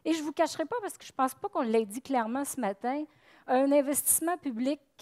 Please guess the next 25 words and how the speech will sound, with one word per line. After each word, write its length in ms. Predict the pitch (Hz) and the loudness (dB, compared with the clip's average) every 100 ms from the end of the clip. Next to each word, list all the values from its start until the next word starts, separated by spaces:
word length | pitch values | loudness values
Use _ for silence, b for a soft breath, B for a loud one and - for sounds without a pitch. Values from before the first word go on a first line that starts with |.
| - | -4
quand 140 | 247 240 | 2 2
même 240 | 269 262 | 2 2
non 180 | 262 294 | 0 2
négligeable, 680 | 277 214 208 202 240 269 254 | 0 -2 -6 0 0 0 -6
parce 160 | 233 - | -12 -14
qu'il 120 | - | -12
faut 120 | 302 | -8
se 100 | 294 | -4
rappeler 320 | 262 226 294 | -4 -2 -4
qu'on 220 | 302 254 | -2 -2
avait 240 | 220 214 233 | -2 0 -2
vingt 220 | 220 269 | 0 0
millions 340 | 285 240 240 | 0 0 -4
de 60 | 233 | -4
dollars 340 | 220 214 226 | -2 -2 -4
il 80 | 220 | -4
y 40 | 202 | -8
a 40 | |
cinq 380 | - 202 185 233 | -6 -8 -6 -6
ans 140 | 233 240 | -6 -6
pour 160 | 240 - | -12 -14
travailler 500 | - 208 202 202 233 | -6 -4 -2 -4 -8
sur 180 | - - | -10 -16
ce 140 | - | -16
plan-là. 500 | 196 208 190 175 214 | -14 -10 -8 -8 -12